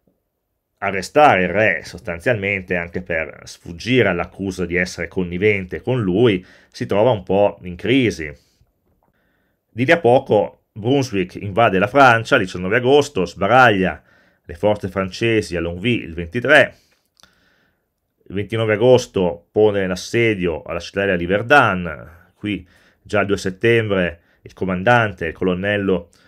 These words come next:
Beaurepaire, si spara un colpo, la cittadella capitola. E a Parigi, quando arriva la notizia,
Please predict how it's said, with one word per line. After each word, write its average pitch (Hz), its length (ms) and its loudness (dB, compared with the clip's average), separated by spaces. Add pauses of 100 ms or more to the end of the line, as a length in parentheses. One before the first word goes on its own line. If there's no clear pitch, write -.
(180)
Beaurepaire, 107 720 4
si - 120 -14
spara 98 260 -2
un 120 120 -4
colpo, 95 640 2
la 82 100 -14
cittadella 98 500 0
capitola. 117 640 0 (1500)
E 104 80 -14
a - 40 -12
Parigi, 139 520 -2
quando 92 420 -2
arriva 98 280 -2
la 85 100 -2
notizia, 104 720 -2